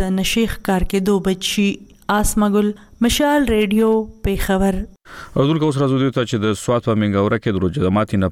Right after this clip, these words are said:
Speaker 2: پس ګڼ خلک بازارونو ته ځي. هلته کې د خوراکونو خوندونه اخلي او ترڅنګ یې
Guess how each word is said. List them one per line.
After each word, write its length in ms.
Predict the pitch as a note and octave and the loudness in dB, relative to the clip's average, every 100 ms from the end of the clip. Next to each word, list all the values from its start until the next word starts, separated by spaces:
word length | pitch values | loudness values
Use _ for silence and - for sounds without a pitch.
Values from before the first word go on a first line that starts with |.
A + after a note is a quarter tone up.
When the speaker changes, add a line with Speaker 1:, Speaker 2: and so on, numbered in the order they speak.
| G#2+ | -2
Speaker 2:
پس 120 | G#2 - | -2 -2
ګڼ 300 | F#2 B2 B2+ | 0 0 0
خلک 160 | A2 F2+ F#2 | -2 0 0
بازارونو 480 | F2+ F#2+ B2+ D3 | 2 2 2 0
ته 140 | D3 B2 | -2 -2
ځي. 160 | A#2+ B2 | -2 -2
هلته 160 | A2 | -2
کې 140 | G#2+ F#2+ | -2 -2
د 100 | - | 0
خوراکونو 420 | F2+ E2+ G#2 F#2 | -2 0 0 0
خوندونه 360 | F#2+ F#2 D3 C#3+ | 0 0 0 0
اخلي 140 | C#3+ B2+ | -2 -2
او 40 | B2 | -2
ترڅنګ 260 | - D#3 | -2 -2
یې 60 | D3 | 0